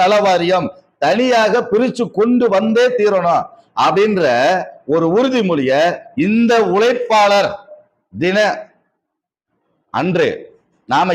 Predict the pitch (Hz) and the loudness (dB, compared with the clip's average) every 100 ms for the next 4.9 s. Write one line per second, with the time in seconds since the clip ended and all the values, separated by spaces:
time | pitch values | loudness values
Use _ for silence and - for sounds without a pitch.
0 | 160 190 240 214 143 113 143 170 - _ | -2 0 0 2 0 -2 -2 -4 -10 _
1 | _ 110 123 - 214 262 240 202 185 226 | _ -4 -2 0 0 2 2 2 0 0
2 | 180 135 151 185 170 120 131 117 95 - | -2 -2 -2 -2 -4 -2 -4 -6 -14 -16
3 | _ _ _ _ - 127 190 196 170 180 | _ _ _ _ -4 -2 -2 -2 0 2
4 | 220 196 170 220 220 202 190 180 175 | 0 0 0 0 2 0 0 -2 -2